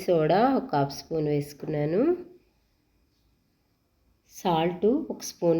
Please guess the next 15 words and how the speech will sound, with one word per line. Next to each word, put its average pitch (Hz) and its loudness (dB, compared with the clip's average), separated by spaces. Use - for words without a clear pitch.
వేసుకోవాలి. 156 0
కొంచెం 202 0
వాటర్ 156 6
వేస్తూ 156 0
కలుపుకోవాలి 151 2
ఈ 190 8
మిశ్రమాన్ని. 143 2
ఇలా 156 2
ఉండలేకున్నా 147 4
ఇంత 156 -2
బాగా 156 6
కలుపుకుంటే 156 2
పూస 156 -2
అంతా 151 0
గుల్లగా 151 6